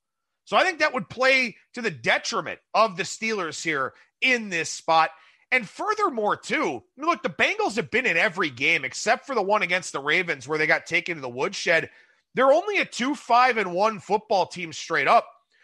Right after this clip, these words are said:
but they're minus twenty in point differential. So they have been in just about every game here so far this season. The Steelers, again, they're an undefeated team, and I get it, and credit to them for that.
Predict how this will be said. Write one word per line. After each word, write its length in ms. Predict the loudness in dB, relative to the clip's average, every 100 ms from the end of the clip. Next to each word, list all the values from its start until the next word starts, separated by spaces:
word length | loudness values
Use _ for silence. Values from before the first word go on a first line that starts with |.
| _
but 80 | -2
they're 120 | 0
minus 480 | 2 2 2 -2 -6
twenty 440 | -12 -2 -2 0
in 220 | -2 -4 -4
point 340 | -4 -4 -2
differential. 520 | -8 -6 -8 -8 -10
So 180 | -12 -6
they 120 | 0
have 260 | 0 0 0
been 340 | 2 2 0 -8 _ _ _
in 260 | 0 0 0
just 460 | -2 4 4 2 -2
about 420 | 2 4 4 2 0
every 440 | 2 2 0 -4
game 400 | -4 -4 -2 -2
here 400 | -6 -8 -6 -8 -12 _ _ _
so 300 | -8 2 2
far 340 | 2 2 2
this 220 | 2 -4 -8
season. 440 | -8 -8 -10 -14 _ _ _ _
The 80 | -4
Steelers, 720 | -4 -4 -2 0 0 -2 -2
again, 400 | -8 -2 0 0 -4 _ _
they're 160 | 2
an 60 | 4
undefeated 600 | 2 0 -2 0 0 -2
team, 320 | -4 -4 -2 0
and 80 | 0
I 100 | 0
get 260 | 0 2
it, 120 | 2 0
and 140 | -4
credit 340 | -4 -2 -2 -4
to 100 | -2
them 200 | -2 -2
for 180 | -6
that. 260 | -2 0 0